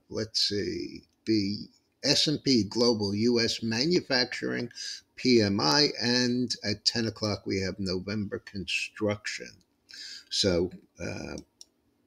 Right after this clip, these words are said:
you know, here's the story, though. Um,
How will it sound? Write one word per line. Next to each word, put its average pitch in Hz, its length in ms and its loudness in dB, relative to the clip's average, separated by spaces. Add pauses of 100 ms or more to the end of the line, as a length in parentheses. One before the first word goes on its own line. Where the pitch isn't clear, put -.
(140)
you 110 100 -4
know, 87 180 -2 (1300)
here's 156 320 6
the 123 100 0
story, 107 640 2
though. 76 340 -6 (880)
Um, 104 520 -2